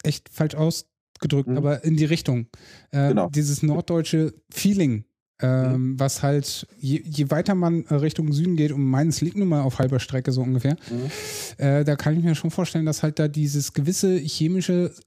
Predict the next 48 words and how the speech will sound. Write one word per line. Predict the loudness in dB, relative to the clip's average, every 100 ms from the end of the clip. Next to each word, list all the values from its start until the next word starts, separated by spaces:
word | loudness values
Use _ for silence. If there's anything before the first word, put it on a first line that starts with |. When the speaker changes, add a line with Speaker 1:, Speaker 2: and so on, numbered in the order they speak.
| _
Speaker 1:
auch | -2 0
wenn | 0
man | 2
gut | 0 -2
Kumpel | 2 2 2
ist | 2 2 2 -2
und, | -2 0 0 -2
ähm, | -2 0 0
Speaker 2:
Mhm. | -2 -6
Speaker 1:
aber | -4 -4 -4 -12 _ _ -20 -20 _
so | -2 0
der | 0 0
letzte | 0 -2 -2 -2
Funken | 0 2 2 2 0 -4
fehlt | -4 -2
da | -2
vielleicht | -2 -4 -4
noch. | -8 -10 _ _ _ -6
Speaker 2:
Ja, | -2
das, | -2 0
das | -2 0
kann | -2
durchaus | -2 -4 -6
sein. | -8 -8 -14 _ -8
Speaker 1:
Ja. | -6 -4
Speaker 2:
Also | -2 0
der, | 2 2 0
ähm, | -6 -12 _ -8
ich, | -6 -6
ich | -4
liebe | -2 0 2
ja |
die | 0
Nordsee, | 0 -2 -4 -6 -6 -4
ja, | -2
und | 0 -2 -2 -2
Speaker 1:
Mhm. | -2
Speaker 2:
ich, | 0 0 0
ich | -4 0
liebe | 0 0
vor | 0 0
allem | 2 2 0 -2 -4
Seeland | -6 0 2 2 2 0 -2
und, | -2
und | -4 -8
Friesland | -6 -4 -2 -4 -4 -4 -4
und | -2
so. | -2 -2